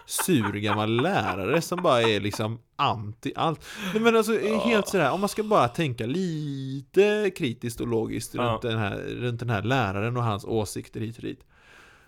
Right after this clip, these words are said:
Speaker 1: Varför är han så sjukt anti allt Reed Richards gör? Alltså, visst att vara en dålig lärare, liksom, men han,
Speaker 2: <laughs> Just det.
Speaker 1: han trollade ju, alltså, där på den här science fair,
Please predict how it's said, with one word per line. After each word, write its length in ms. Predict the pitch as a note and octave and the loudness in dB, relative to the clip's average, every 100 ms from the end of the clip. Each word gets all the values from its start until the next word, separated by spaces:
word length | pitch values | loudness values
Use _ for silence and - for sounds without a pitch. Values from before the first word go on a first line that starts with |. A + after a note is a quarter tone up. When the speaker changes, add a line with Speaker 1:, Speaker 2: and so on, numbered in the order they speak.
| _ | _
Speaker 1:
Varför 960 | D#3 F#3+ G#3 G#3 A3+ - G#3+ G#3+ G#3+ G#3 _ | -2 2 2 2 -2 -4 0 0 0 -6 _
är 160 | - C#3+ | -6 -4
han 280 | C3+ A#2 A2 | -2 -2 -4
så 320 | - A#2 A2+ | -2 -2 -2
sjukt 680 | - - G#3+ A#3 A3 - - | -6 -4 0 2 0 -4 -8
anti 460 | - A#2+ G#2 G#2 A2 - - | -4 -4 -4 -8 -10 -10 -2
allt 460 | D3+ B2+ A2+ A#2 | 2 2 2 -2
Reed 440 | A#2+ A#2 A2 G#2+ B2 | -6 -4 -4 -6 -8
Richards 580 | A#2 - - - A#2+ F3 | -10 -10 -16 -14 -12 -4
gör? 460 | A3 - - - - _ - - _ - - - | -2 -2 -6 -20 -20 _ -20 -20 _ -20 -20 -14
Alltså, 260 | - D3+ D#3 | -6 -2 -2
visst 440 | D3 G3+ G3 - | 0 -2 -2 -4
att 120 | E3 | -4
vara 260 | D3+ D3+ A2+ | 0 0 2
en 340 | G#2+ A2+ A2 | -2 -4 -4
dålig 400 | A#2+ C3+ G#2+ G#2 | 0 2 0 -2
lärare, 560 | A2 C3+ G2+ G2 A2 G#3 | -2 -2 -2 -2 -2 -2
liksom, 460 | D#3+ - A#2 A2+ D3 - - - | -2 -6 -12 -12 -14 -20 -20 -14
men 380 | C#3+ D3 D3 D3 - _ _ _ _ _ _ _ _ _ _ _ _ - | -2 0 0 -2 -12 _ _ _ _ _ _ _ _ _ _ _ _ -10
han, 260 | - F#3 F3 | 0 0 0
Speaker 2:
<laughs> 180 | - | -6
Just 0 | |
det. 360 | F#3+ D#3 - - | -10 -10 -12 0
Speaker 1:
han 160 | G#3 G3+ | 2 2
trollade 480 | - G#3 G#3 G3+ F#3 | 2 4 6 4 2
ju, 240 | F#3 F#3+ | -2 0
alltså, 200 | F#3 G3+ | 0 0
där 240 | F3+ F3+ D3+ | 2 2 2
på 120 | E3 | -2
den 60 | |
här 100 | D#3 | -2
science 380 | - D3+ G#2+ G#2 | 0 2 2 2
fair, 120 | B2+ | -2